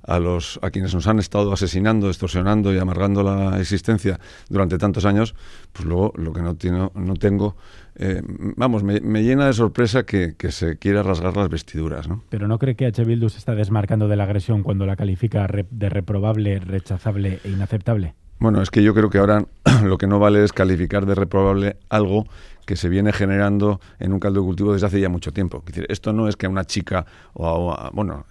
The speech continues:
Speaker 1: ya llevamos como cinco agresiones en los últimos meses a militantes de Nuevas Generaciones. Es decir, esto es un caldo de cultivo que se viene generando. Es decir,
Speaker 2: Ujú.
Speaker 1: antes he escuchado el debate en esta misma casa,
Speaker 2: Sí.
Speaker 1: un debate en el que habéis estado, eh, diciendo que las agresiones,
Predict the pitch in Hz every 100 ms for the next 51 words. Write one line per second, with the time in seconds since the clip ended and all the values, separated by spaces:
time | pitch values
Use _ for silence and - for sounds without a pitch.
0 | - 80 85 90 90 87 80 95 87 87
1 | 80 90 98 82 80 82 87 82 85 87
2 | 78 - - - - - - - 90 85
3 | 85 - 95 90 90 90 90 90 85 85
4 | 113 110 85 - - - - 113 92 -
5 | 104 - 120 - - - - 98 104 101
6 | 101 104 101 90 95 104 92 85 98 92
7 | 78 76 87 82 - - - 92 - 95
8 | 90 101 - - - - 98 - 98 -
9 | 98 104 104 90 78 78 87 85 101 85
10 | 82 90 85 85 80 98 110 69 - -
11 | 90 87 95 87 104 92 78 87 87 87
12 | - 95 101 101 - - - - 87 82
13 | 80 76 90 98 98 104 - 90 85 80
14 | 87 87 82 85 95 95 98 90